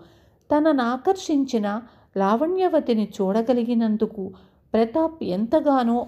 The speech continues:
ఆనందించాడు. ఇదంతా అతనికో కలలా అనిపించింది. "నిజంగా ఈమె అప్సరస కాని,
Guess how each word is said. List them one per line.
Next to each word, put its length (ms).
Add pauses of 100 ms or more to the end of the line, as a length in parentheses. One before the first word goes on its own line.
ఆనందించాడు. 960 (520)
ఇదంతా 680 (120)
అతనికో 580
కలలా 480
అనిపించింది. 840 (640)
"నిజంగా 680 (300)
ఈమె 420
అప్సరస 540
కాని, 480